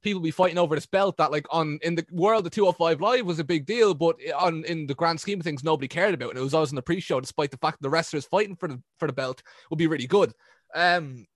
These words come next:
but over time, it's just gotten worse and worse. They moved the Cruiserweight title to N X T, which I actually do like that move. But in doing so, they took it off two oh five Live altogether, meaning that nobody there on the show, like, nothing serves any sort of meaning or purpose. You know what I mean? It just sort of exists.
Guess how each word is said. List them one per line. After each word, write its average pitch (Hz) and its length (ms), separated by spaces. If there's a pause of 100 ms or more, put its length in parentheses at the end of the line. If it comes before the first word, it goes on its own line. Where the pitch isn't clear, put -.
(140)
but 190 200
over 226 280
time, 214 320
it's 156 80
just 165 120
gotten 151 200
worse 175 240
and 143 100
worse. 180 220
They 180 100
moved 269 220
the 254 60
Cruiserweight 247 400
title 202 180
to - 100
N 190 100
X 170 160
T, 196 200
which 190 140
I 175 80
actually 190 320
do 190 160
like 160 240
that 190 160
move. 220 280 (320)
But 220 220
in 196 100
doing 208 280
so, 190 200
they 170 140
took 175 180
it 170 60
off 156 140
two 175 120
oh 160 60
five 156 240
Live 147 160
altogether, 151 540
meaning 156 200
that 147 140
nobody 165 360
there 160 440 (760)
on 185 140
the 151 80
show, 214 220
like, 190 240
nothing 220 240
serves 202 260
any 180 140
sort 170 200
of 143 140
meaning 170 300
or 131 100
purpose. - 460
You 175 80
know 175 80
what 170 80
I 175 40
mean? 175 160
It 151 100
just 190 180
sort 185 140
of 143 80
exists. - 640